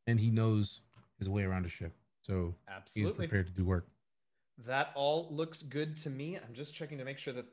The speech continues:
Speaker 2: I don't have anything that you can add. Uh, Bertrand did that thing, but that was for maneuvering, not for attacking. So yeah, uh, that's good. And since you are initiating, you roll up first.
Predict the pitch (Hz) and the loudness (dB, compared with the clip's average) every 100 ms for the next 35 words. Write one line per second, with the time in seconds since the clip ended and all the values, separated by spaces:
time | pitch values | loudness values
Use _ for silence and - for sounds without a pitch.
0 | _ - 127 143 143 123 139 135 135 127 | _ -14 -6 -4 -4 -6 -8 -8 -8 -10
1 | 120 - 143 139 135 123 123 139 143 135 | -10 -12 -10 -8 -6 -8 -8 -10 -8 -14
2 | 120 _ _ - 147 160 170 180 190 208 | -16 _ _ -16 -10 -8 -6 -6 -6 -8
3 | 214 - - - _ _ 131 147 156 160 | -10 -14 -20 -20 _ _ -6 -2 0 2
4 | 165 170 156 165 175 175 190 165 165 151 | 4 4 2 2 2 2 -2 -2 -2 0
5 | 156 160 160 156 147 147 139 - - 139 | -2 -2 -2 -2 -2 0 -2 -2 -8 -8
6 | 123 127 131 113 110 123 117 117 - 113 | -6 -4 -4 -2 -4 -4 -6 -8 -6 -6
7 | - 120 120 127 - 135 131 226 - - | -4 -6 -6 -6 -2 0 4 4 2 -6
8 | - - 123 120 123 113 131 151 156 147 | -8 2 4 6 4 0 0 0 -2 -2
9 | 165 196 143 139 135 123 160 147 143 160 | 0 0 -2 -4 -6 -4 0 0 0 -4
10 | - 165 160 147 156 165 156 156 143 151 | -4 -4 -4 -4 -4 -2 2 2 2 -4
11 | - 170 175 | -2 -2 -2